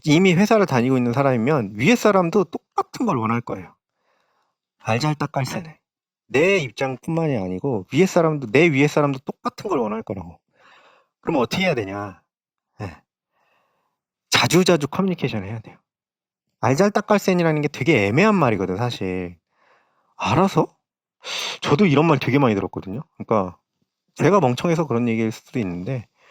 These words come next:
자료를 내 스타일로 만들어 오래. 그러니까 본인, 그러니까 위에 있는 사람 <laughs> 스타일로 만들어 갖고 오래. 약간 <laughs> 내가 그런 얘기를 들으면, "아, 이게 뭔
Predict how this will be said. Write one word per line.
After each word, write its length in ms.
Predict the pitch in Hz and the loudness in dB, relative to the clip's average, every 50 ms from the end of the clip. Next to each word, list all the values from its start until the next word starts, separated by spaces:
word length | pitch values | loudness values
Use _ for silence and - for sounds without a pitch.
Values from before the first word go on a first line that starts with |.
| _ _ _ _ _ _ _ _ _ | _ _ _ _ _ _ _ _ _
자료를 680 | - - - 117 127 131 127 120 165 170 135 95 85 _ _ _ _ _ _ _ _ _ _ _ _ _ | -4 0 0 2 4 2 4 4 2 2 0 -2 -4 _ _ _ _ _ _ _ _ _ _ _ _ _
내 100 | - 131 | -2 -2
스타일로 520 | 147 - - - - 226 226 202 190 170 123 | -2 0 -2 -4 -2 -2 -2 -2 -2 -4 -4
만들어 400 | - 92 95 95 92 - 101 87 | -4 -6 -8 -6 -6 -6 -6 -6
오래. 300 | 87 - - - _ _ _ _ _ _ _ _ _ _ _ _ _ _ _ _ _ _ _ _ _ - | -8 -10 -12 -16 _ _ _ _ _ _ _ _ _ _ _ _ _ _ _ _ _ _ _ _ _ -18
그러니까 320 | 117 - 104 92 - - _ _ | -8 -6 -6 -6 -6 -10 _ _
본인, 400 | - - 269 285 330 330 311 - | -4 -2 0 2 0 0 -2 -6
그러니까 340 | - - - - 277 - - _ _ _ _ _ _ _ _ _ _ | -8 -10 -6 -6 -6 -6 -8 _ _ _ _ _ _ _ _ _ _
위에 360 | _ - - 120 - 359 359 | _ -10 -6 -2 2 2 2
있는 200 | 339 339 320 294 | 2 2 -2 -2
사람 280 | 262 - - - 117 110 | -2 -2 -2 -2 -2 -2
<laughs> 20 | |
스타일로 460 | 110 - _ - - 131 127 113 104 90 | -4 -6 _ -4 -4 -2 -2 -2 -4 -4
만들어 320 | 92 92 95 92 113 107 | -4 -6 -4 -2 -2 -2
갖고 300 | - - 110 - - 92 | -2 -4 -8 -4 -4 -2
오래. 180 | 87 87 87 82 _ _ - - - - - - - - - - _ _ _ 131 | -2 -2 -6 -8 _ _ -20 -20 -20 -20 -18 -18 -18 -20 -20 -20 _ _ _ 0
약간 180 | 143 - - | 2 2 0
<laughs> 400 | - - - - - 143 135 - | -2 -2 -6 -8 -8 -6 0 0
내가 280 | 147 139 - 156 143 123 | 0 2 2 2 0 0
그런 360 | - - 143 139 156 156 147 | 0 -2 0 2 2 2 2
얘기를 220 | 135 127 123 120 | 0 0 0 -2
들으면, 480 | 104 - 101 104 110 120 123 110 95 87 _ _ - - - - - - - _ _ _ _ _ _ _ _ _ _ _ _ _ _ _ _ - 220 | -2 -4 -6 -2 0 0 0 -2 -2 -8 _ _ -20 -20 -20 -20 -20 -20 -20 _ _ _ _ _ _ _ _ _ _ _ _ _ _ _ _ -8 0
"아, 400 | 135 107 104 110 113 110 107 101 104 | 2 4 4 4 4 4 4 2 0
이게 220 | 98 120 165 180 | -2 0 -2 -2
뭔 340 | 139 110 107 123 151 156 | -2 0 0 0 0 0